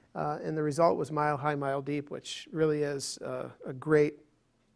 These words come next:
introduction to the literature of Butte. Um, and I could probably stretch my presentation out for several days. Um, but if I'm honest, I must acknowledge that the average person is probably not as obsessed with this material as I am.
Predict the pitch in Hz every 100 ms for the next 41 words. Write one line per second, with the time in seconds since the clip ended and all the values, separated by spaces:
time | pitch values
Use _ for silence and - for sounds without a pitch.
0 | _ _ _ _ - 151 160 147 143 143
1 | 131 139 139 147 143 135 123 143 147 -
2 | - _ _ _ _ _ _ _ _ _
3 | _ _ _ _ _ _ _ _ _ _
4 | _ _ 180 185 190 208 262 262 - 240
5 | 233 208 196 - 214 214 - - 190 -
6 | 190 190 185 185 175 170 165 - 165 -
7 | 170 170 170 156 156 131 120 - - -
8 | - 147 139 135 - - - - 226 190
9 | 190 196 202 202 214 214 180 - 180 185
10 | 180 170 165 170 175 135 160 165 160 170
11 | 170 165 - 175 - 156 - 175 165 156
12 | 160 151 139 127 - 175 160 - 170 143
13 | 151 - 143 165 156 147 135 143 151 135
14 | 135